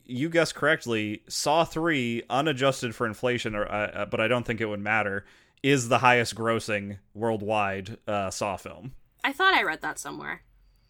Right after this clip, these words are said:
Speaker 1: Yeah. Uh, nothing so far has topped that number of a hundred and sixty-four million. Um, most of the movies after it have just been a steady decline. Although,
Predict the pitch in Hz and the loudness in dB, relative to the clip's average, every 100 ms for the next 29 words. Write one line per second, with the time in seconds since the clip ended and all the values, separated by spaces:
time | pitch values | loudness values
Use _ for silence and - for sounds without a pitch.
0 | _ _ _ - 107 78 - - _ _ | _ _ _ -2 0 0 -6 -18 _ _
1 | _ - 104 107 104 104 104 - 110 113 | _ -2 0 2 2 0 -2 -6 -4 2
2 | 135 - 139 131 131 127 127 117 120 113 | 2 4 0 0 -2 0 0 2 2 4
3 | 107 107 - - 110 104 - 104 101 101 | 2 0 -4 -4 -2 -4 -6 -6 -4 -4
4 | 107 117 110 104 101 104 104 98 110 - | -4 -2 0 -2 -2 -4 -6 -6 -10 -10
5 | 101 107 98 101 110 120 135 135 _ _ | -10 -6 -6 -4 -4 -4 -6 -10 _ _
6 | _ _ _ _ _ _ 107 101 98 95 | _ _ _ _ _ _ -4 -4 -4 -6
7 | 95 98 104 107 120 143 147 - 123 123 | -8 -10 -8 2 6 6 6 0 0 0
8 | 120 123 117 110 110 110 - 110 104 104 | 2 0 0 0 2 2 0 -2 -2 -2
9 | 98 101 - 107 98 - 104 104 104 104 | -4 -6 -6 -6 -6 -4 -2 -4 -6 -6
10 | 98 98 101 120 139 139 127 | -4 -4 0 4 6 6 4